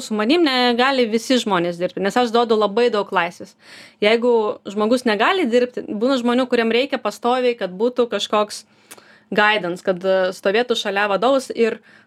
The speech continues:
pagirtų, arba pasakytų, "Padarom kitaip". Nu, yra, ir, ir tai yra normalu. Tai tiesiog, e, yra tokių vadovų ir tokių pavaldinių, kuriem šis modelis labiau priimtinas. Tai aš manau, kad tiesiog per, per laiką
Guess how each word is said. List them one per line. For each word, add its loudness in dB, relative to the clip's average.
pagirtų, 0
arba 0
pasakytų, -6
"Padarom 0
kitaip". 0
Nu, 0
yra, 0
ir, 0
ir 0
tai 0
yra 2
normalu. 2
Tai 0
tiesiog, -2
e, 0
yra 0
tokių -2
vadovų 0
ir -8
tokių -2
pavaldinių, -2
kuriem -2
šis -10
modelis 2
labiau 2
priimtinas. -6
Tai 4
aš -4
manau, 0
kad -2
tiesiog 0
per, 0
per -2
laiką 0